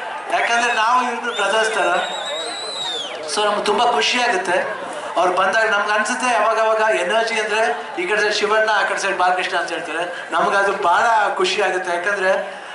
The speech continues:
ಆ, ಎನರ್ಜಿ ಲೆವೆಲ್ ನಾವು ಕೀಪ್ ಅಪ್ ಮಾಡ್ಬೇಕು. ನೋಡಿದ್ರೆ ನಿಜವಾಗ್ಲೂ ಎಲ್ಲ ಕಡೆನೂ ಯಾವುದೇ ವಿಷಯದಲ್ಲಿ ತಗೊಳ್ಳಿ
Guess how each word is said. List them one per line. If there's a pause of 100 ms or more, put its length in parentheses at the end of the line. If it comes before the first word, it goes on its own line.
(160)
ಆ,
ಎನರ್ಜಿ
ಲೆವೆಲ್
ನಾವು
ಕೀಪ್
ಅಪ್
ಮಾಡ್ಬೇಕು.
ನೋಡಿದ್ರೆ
ನಿಜವಾಗ್ಲೂ (500)
ಎಲ್ಲ
ಕಡೆನೂ
ಯಾವುದೇ
ವಿಷಯದಲ್ಲಿ
ತಗೊಳ್ಳಿ